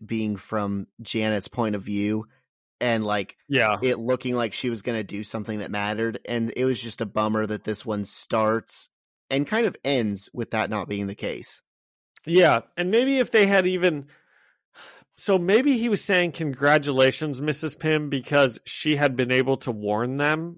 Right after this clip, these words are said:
Speaker 2: and that's how they survived. But even if they had made that a little more,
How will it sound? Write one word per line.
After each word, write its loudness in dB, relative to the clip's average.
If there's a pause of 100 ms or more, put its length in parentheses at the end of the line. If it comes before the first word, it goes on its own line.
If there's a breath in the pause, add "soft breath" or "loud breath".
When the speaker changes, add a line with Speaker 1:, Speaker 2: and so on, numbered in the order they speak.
Speaker 2:
and -4
that's 0
how 4
they 2
survived. 0 (640 soft breath)
But 6 (1080)
even 2
if 4
they 8
had 4 (520)
made 4
that 6
a 2
little 2
more, 4